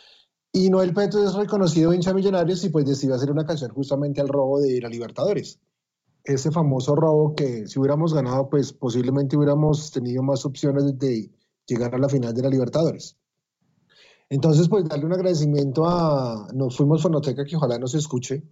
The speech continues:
porque pues yo sí conocía la existencia de la canción, pero nunca la había escuchado. Y él tuvo la, la gran fortuna de compartirnos el,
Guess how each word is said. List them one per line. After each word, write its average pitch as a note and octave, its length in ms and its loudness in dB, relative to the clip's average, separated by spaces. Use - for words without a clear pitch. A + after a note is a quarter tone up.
porque B2+ 680 -2
pues C3+ 120 0
yo C#3+ 80 4
sí D3+ 200 0
conocía F3+ 360 2
la C#3 60 2
existencia C#3+ 300 -2
de - 40 -4
la - 20 -4
canción, D#3 240 0
pero D#3+ 140 0
nunca D3 280 0
la C#3+ 60 2
había B2+ 80 0
escuchado. A#2+ 500 -8
Y C3 120 -2
él B2+ 160 -4
tuvo D#3 260 4
la, C#3 640 -2
la A#2 140 -10
gran B2 260 -4
fortuna C#3+ 480 0
de C#3 180 2
compartirnos C3+ 880 -2
el, A2 500 -4